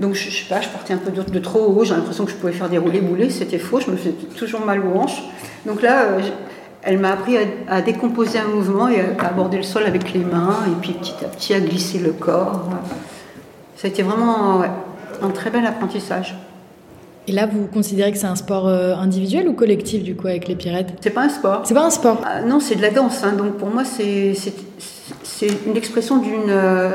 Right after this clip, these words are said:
Speaker 1: c'est une expression corporelle, voilà. C'est une, un mode d'expression corporelle qui est suggéré par Stéphanie avec ses consignes.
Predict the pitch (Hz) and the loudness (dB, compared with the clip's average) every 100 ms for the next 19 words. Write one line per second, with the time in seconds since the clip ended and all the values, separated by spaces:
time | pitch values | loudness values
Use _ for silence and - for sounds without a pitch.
0 | 190 - 185 - - - - - 220 214 | -2 -8 -14 -16 -16 -14 -10 -2 0 2
1 | 254 - 240 233 240 208 196 220 185 160 | 2 2 0 2 2 0 -2 -2 0 0
2 | 165 165 165 - - - - 185 180 196 | -2 -6 -8 -14 -18 -18 -4 -2 0 2
3 | 202 233 208 - 202 - 196 - 190 185 | 4 2 0 -4 -4 -2 -2 0 -2 0
4 | 185 233 - 202 - - 233 202 214 214 | 2 2 2 -2 -2 -2 0 0 2 0
5 | 208 - 233 190 190 208 220 190 - 202 | 0 -4 -4 -2 0 2 0 -2 -4 -6
6 | - 180 - 202 277 | -2 -2 0 0 2